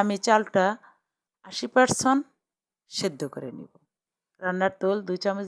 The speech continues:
দিয়ে দিলাম চালটা ঝরঝরে থাকার জন্য। আর চালটা যখন ভালো করে বলক আসবে, আশি পার্সেন্ট সিদ্ধ হয়ে যাবে, আমি ছেঁকে নিব।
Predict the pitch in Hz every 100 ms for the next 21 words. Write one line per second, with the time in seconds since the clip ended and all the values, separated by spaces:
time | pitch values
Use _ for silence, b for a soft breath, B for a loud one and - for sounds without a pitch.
0 | 175 190 196 208 226 254 _ _ _ _
1 | _ 226 220 - 175 156 160 - 190 180
2 | 156 - 139 - - - - _ _ _
3 | _ _ _ _ _ _ _ _ _ _
4 | _ _ _ _ _ _ - 160 147 147
5 | _ _ 208 202 - 214 185 170 160 147
6 | 156 - 196 170 160 165 165 185 - -
7 | - - - - 170 - 185 - 160 147
8 | 165 175 175 180 196 175 139 - 151 135
9 | 135 139